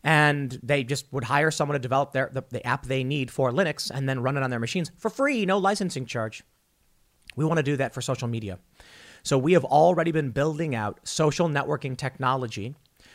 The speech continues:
to attach to the Fediverse, a decentralized network of various servers, so that you can host your own web presence. Now, Gab exists on the Fediverse, and that's basically your Twitter. You can't be banned if you have your own server.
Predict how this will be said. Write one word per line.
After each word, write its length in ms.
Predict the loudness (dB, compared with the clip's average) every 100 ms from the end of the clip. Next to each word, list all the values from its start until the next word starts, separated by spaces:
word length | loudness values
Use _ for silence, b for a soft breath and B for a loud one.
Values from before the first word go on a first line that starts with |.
| B
to 120 | -2
attach 480 | -2 0 0 0 0
to 80 | -4
the 100 | -6
Fediverse, 560 | 2 4 4 2 -2 -4
a 60 |
decentralized 840 | -4 -2 -2 0 0 2 2 0 -4
network 380 | -6 -4 -4 -2
of 100 | -2
various 320 | 0 0 -2
servers, 520 | 0 0 0 -4 -8 B B B B
so 100 | 0
that 180 | 2 2
you 320 | 0 0 0
can 200 | 0 -2
host 520 | -2 0 0 0 -2
your 200 | -2 -2 2
own 440 | 4 4 0 -6 -16 _ _ _ _
web 280 | 0 0 -2
presence. 500 | -2 -2 -2 -6 -8 -10 _ _ _ _ B B
Now, 180 | 0 0
Gab 400 | 2 6 6 6
exists 500 | 0 -4 -4 -4 -2
on 80 | -4
the 60 |
Fediverse, 540 | -2 -4 -2 0 0 0
and 100 | 0
that's 180 | 0 0
basically 440 | -4 -4 -6 -4
your 100 | -4
Twitter. 400 | -4 -4 -4 -6 b b b b b
You 100 | -8
can't 260 | 0 0 2
be 120 | -2
banned 480 | 2 2 2 0 -4
if 140 | -4
you 100 | 0
have 180 | 0 0
your 140 | 0
own 160 | 0 0
server. 500 | 2 2 4 0 -2